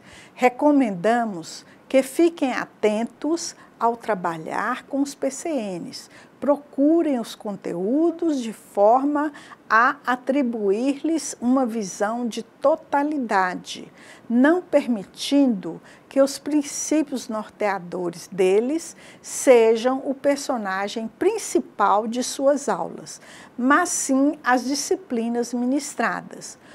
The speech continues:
O conteúdo específico deve ser condição para a formação de uma pessoa emancipada, consciente do seu lugar no mundo e capaz de tomar decisões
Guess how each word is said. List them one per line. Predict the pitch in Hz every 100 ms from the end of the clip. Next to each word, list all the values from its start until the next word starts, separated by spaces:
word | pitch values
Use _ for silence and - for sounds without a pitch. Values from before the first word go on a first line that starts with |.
| - - -
O | 359
conteúdo | - 381 370 285 247 247 220
específico | 226 - - 175 - - 262 269 - - - -
deve | 180 247 247
ser | - 185 180 -
condição | - 339 440 381 415 - - 277 247 240 247 - - _
para | 233 240
a |
formação | 254 262 247 247 226 - - 226 220 226
de | 208 226
uma | 226
pessoa | 220 214 208 - 208 208 208
emancipada, | 208 202 196 180 - - - 165 165 175 190 214 277 339 - - - - - -
consciente | 320 370 - - - 269 240 247 247 240
do | 208
seu | 202 - 202
lugar | 190 180 180 180
no | 190
mundo | 233 208 202 220 220 269 302 - - - 392
e |
capaz | 392 - 427 - 269 277 262
de | 277
tomar | 277 294 240 208 202
decisões | 226 269 294 - 220 - 285 277 220 180 -